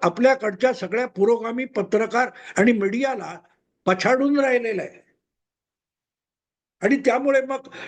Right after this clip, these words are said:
तर्कशुद्ध विचार करणंही विसरून गेलेले आहेत. देवेंद्र फडणवीस यांना महाराष्ट्राच्या बाहेर जायचं असेल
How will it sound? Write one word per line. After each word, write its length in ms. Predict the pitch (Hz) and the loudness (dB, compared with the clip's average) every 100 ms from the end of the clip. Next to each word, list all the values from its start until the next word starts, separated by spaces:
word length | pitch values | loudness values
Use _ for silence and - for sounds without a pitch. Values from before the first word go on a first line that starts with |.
| - | 2
तर्कशुद्ध 600 | 214 226 277 269 262 226 277 | 4 6 4 4 2 2 2
विचार 420 | 269 190 269 277 | 2 0 2 2
करणंही 480 | 254 254 262 247 285 | 2 2 2 -2 -2
विसरून 460 | 302 285 285 302 294 | -6 -6 -4 -2 0
गेलेले 360 | 277 269 254 | 0 0 -2
आहेत. 200 | 208 - _ _ _ _ _ _ _ _ _ _ _ _ _ _ _ _ _ _ _ _ _ _ _ _ _ _ _ _ - | -6 -10 _ _ _ _ _ _ _ _ _ _ _ _ _ _ _ _ _ _ _ _ _ _ _ _ _ _ _ _ 2
देवेंद्र 380 | 202 277 294 294 214 | 2 2 -2 -4 -4
फडणवीस 500 | 247 247 220 269 - - - | -4 -4 -6 -8 -12 -4 2
यांना 280 | 180 240 277 | 4 4 2
महाराष्ट्राच्या 720 | 226 156 254 220 254 262 269 | 0 0 0 2 0 2 0
बाहेर 340 | 240 143 220 262 | -2 -4 -4 0
जायचं 360 | 247 240 247 | 0 0 0
असेल 380 | 220 185 214 | -2 -2 -2